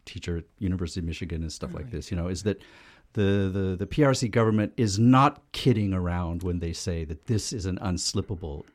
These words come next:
Speaker 1: issue, that, that they are not going to allow, uh, you know, a Taiwan independence movement, and they've got military might to back it up, and, and they're not kidding,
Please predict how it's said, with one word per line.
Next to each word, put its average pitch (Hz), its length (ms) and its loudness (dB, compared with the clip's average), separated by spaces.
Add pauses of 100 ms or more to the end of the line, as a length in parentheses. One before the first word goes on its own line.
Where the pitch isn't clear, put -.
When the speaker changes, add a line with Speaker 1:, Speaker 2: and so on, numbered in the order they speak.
Speaker 1:
issue, 76 460 -6 (120)
that, 92 200 -8
that 95 240 -4
they 92 140 0
are 92 80 0
not 98 260 -2
going 90 220 -4
to 85 180 -6
allow, 78 440 -6 (560)
uh, 82 320 -6
you 90 140 -8
know, 80 160 -10
a - 80 -8
Taiwan 85 320 -4
independence 85 540 -6
movement, 90 340 -4
and 90 140 -4
they've 87 120 -6
got 80 320 -6
military 101 600 0
might 82 260 -6 (160)
to - 80 -16
back 85 180 -8
it 87 80 -6
up, 87 160 -6 (320)
and, 110 200 0
and 120 120 4
they're 117 60 4
not 127 220 6
kidding, 80 320 -4